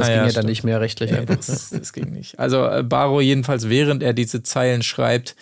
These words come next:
Speaker 2: die wir nicht mehr in voller Gänze genießen durften, äh, hart am Zweifeln, ne? Ob das alles so das Richtige ist und so und, und sie die Richtige und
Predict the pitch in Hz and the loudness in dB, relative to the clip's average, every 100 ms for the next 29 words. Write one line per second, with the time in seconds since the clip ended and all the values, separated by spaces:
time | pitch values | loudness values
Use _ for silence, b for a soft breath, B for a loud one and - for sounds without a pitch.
0 | B B B - 131 113 113 120 127 135 | B B B -10 -2 0 2 0 0 2
1 | 123 127 120 - 131 117 110 120 123 123 | 2 2 0 0 0 0 2 0 0 0
2 | 117 113 123 135 117 120 113 - 113 113 | 0 0 -2 -2 0 0 0 -4 -4 -2
3 | 113 117 117 110 - 120 131 123 117 110 | -2 0 0 -2 -6 -2 0 0 -2 -4
4 | - 117 120 - 143 117 127 - 131 - | -2 0 -2 -4 -6 -4 -4 -4 -8 -4
5 | 120 - - 117 113 117 110 107 131 123 | -4 -4 -4 -4 -2 -2 -2 -4 -6 -8
6 | - 113 117 113 120 113 101 113 117 117 | -6 -4 -4 -4 -6 -8 -4 -2 -2 -4
7 | 104 127 110 107 135 123 117 117 117 - | -4 -4 -4 -2 -2 0 0 -2 -4 -6
8 | 113 113 117 113 101 | -4 -2 -2 -4 -6